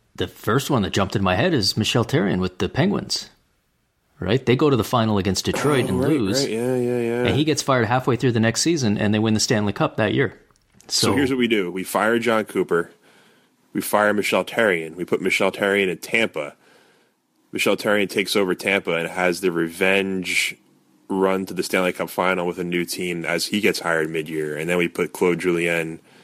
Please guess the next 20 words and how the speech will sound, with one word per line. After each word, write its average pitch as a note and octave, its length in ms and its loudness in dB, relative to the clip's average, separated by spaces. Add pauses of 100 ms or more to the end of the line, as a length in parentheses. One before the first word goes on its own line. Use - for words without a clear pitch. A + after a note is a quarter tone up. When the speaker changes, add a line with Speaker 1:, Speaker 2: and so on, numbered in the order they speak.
(240)
Speaker 2:
in F2 80 -6
Montreal, E2+ 880 0
and F2 140 -2
they, E2+ 100 0 (120)
then F2 180 2
it's E2 160 -4 (160)
Speaker 1:
Oh, - 60 0
let's G3+ 180 2
just A3+ 160 -2
put D3+ 120 0
John A#2+ 240 2
Cooper G2+ 300 0
in E2+ 80 -2
Montreal. E2 460 -4 (120)
Speaker 2:
Oh, A2 120 -8
yeah? F#2+ 320 -2
You G#3 100 -6
think? - 300 -2
Speaker 1:
Just - 240 -2
in-, D#3+ 160 0